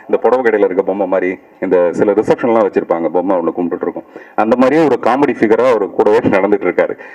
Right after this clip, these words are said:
நான் என்ன நினைக்கிறேன், அந்த வேட்பாளருக்கு அந்த சக்தி வேணும், அந்த தகுதி வேணுங்கிறது தான் என்னுடைய அடிப்படையான விஷயம். அவரை பார்க்கும்போது எனக்கு ரொம்ப காமெடியா இருக்கு. இவர் என்ன பண்ண போறாரு? அப்படி பண்ணலைன்னா இந்த மக்கள் என்ன பண்ண போறாங்க? மறுபடியும் விரட்டி அடிப்பாங்க,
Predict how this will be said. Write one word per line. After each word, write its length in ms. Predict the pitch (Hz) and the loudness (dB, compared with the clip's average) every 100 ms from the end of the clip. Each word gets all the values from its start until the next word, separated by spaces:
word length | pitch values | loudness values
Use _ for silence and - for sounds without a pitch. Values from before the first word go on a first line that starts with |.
| - - | -18 -4
நான் 160 | 131 | -2
என்ன 160 | 175 208 | 0 0
நினைக்கிறேன், 420 | 180 165 165 180 | 0 2 0 0
அந்த 340 | 120 160 190 175 | -2 -2 -2 0
வேட்பாளருக்கு 760 | 147 202 - 202 180 170 175 | 0 0 -2 0 0 0 -2
அந்த 160 | 135 110 | 0 0
சக்தி 340 | 113 - 135 | 0 -2 0
வேணும், 280 | 107 87 87 | 0 0 -2
அந்த 180 | 101 110 | 0 0
தகுதி 360 | 104 113 156 | 2 2 2
வேணுங்கிறது 440 | 127 123 127 123 123 | 2 2 2 2 2
தான் 160 | 147 | 0
என்னுடைய 520 | 147 110 92 92 85 - | 0 0 2 2 0 0
அடிப்படையான 500 | 107 117 123 123 123 | 0 2 0 0 -2
விஷயம். 260 | 110 127 | 0 0
அவரை 180 | 127 156 | 0 0
பார்க்கும்போது 300 | 180 180 190 | 0 0 0
எனக்கு 140 | 147 127 | 0 0
ரொம்ப 180 | 151 - | 0 0
காமெடியா 320 | 139 139 117 | 0 2 2
இருக்கு. 240 | 90 82 - - - - | 0 -4 -8 -16 -20 -2
இவர் 160 | 165 | 0
என்ன 180 | 143 190 | 2 2
பண்ண 240 | 208 135 120 | 0 -2 0
போறாரு? 320 | 101 87 95 | 0 0 -2
அப்படி 280 | - 113 113 | -2 -2 0
பண்ணலைன்னா 360 | 131 175 160 170 | 0 0 0 0
இந்த 140 | 160 | 0
மக்கள் 280 | 113 113 175 | 0 0 0
என்ன 160 | 123 156 | 0 0
பண்ண 280 | 101 80 80 | -2 -2 -2
போறாங்க? 300 | 78 73 - _ - - - - | -4 -8 -14 _ -20 -20 -6 0
மறுபடியும் 340 | 190 185 156 | 2 2 2
விரட்டி 180 | 139 127 | 2 0
அடிப்பாங்க, 480 | 98 90 87 104 | 0 0 0 -2